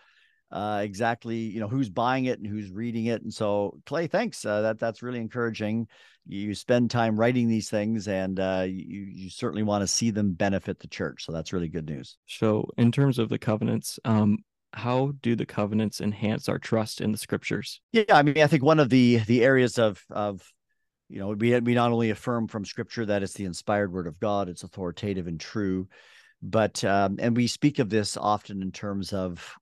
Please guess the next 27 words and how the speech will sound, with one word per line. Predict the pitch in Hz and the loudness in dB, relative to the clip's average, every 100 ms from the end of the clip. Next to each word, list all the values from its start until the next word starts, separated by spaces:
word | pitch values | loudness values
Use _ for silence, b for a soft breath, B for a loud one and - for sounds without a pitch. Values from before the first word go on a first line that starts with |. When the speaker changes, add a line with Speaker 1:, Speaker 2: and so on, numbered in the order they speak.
| - | -12
Speaker 1:
the | 95 95 | -6 2
Bible's | 117 110 104 - | 4 4 2 -2
claim | - 139 127 | 0 4 4
for | 98 82 | 2 -8
itself, | 71 - - - _ | -10 -10 -10 -12 _
right? | - 90 | -14 -10
What | 98 | -10
does | 104 | -10
the | - | -12
Bible | 85 90 92 | -4 -2 -2
say | 90 - 104 92 92 | -4 -4 -2 0 0
about | 80 92 92 | -2 -4 -4
itself? | - 78 - 85 76 78 _ B B B B B | -6 -10 -8 -8 -8 -10 _ B B B B B
Uh, | - 82 80 80 | -8 -4 -4 -4
if | - 90 | -6 -4
you | 110 104 | -2 2
work | 113 110 | 2 0
from | - 95 92 | 0 0 0
Genesis | 104 110 104 104 98 - | 2 2 0 -2 -6 -6
to | 95 | -6
Revelation, | 87 85 90 92 - 95 92 | -6 -4 -2 -2 -4 -4 -2
there's, | 85 85 85 82 - | -2 -2 -2 -4 -8
there's | 87 90 90 - | -4 -2 -2 -4
a, | 85 73 - B B B B - | -4 -6 -10 B B B B -8
there's | 98 87 87 | -6 -4 -4
a, | 87 80 | -6 -8
a | - | -10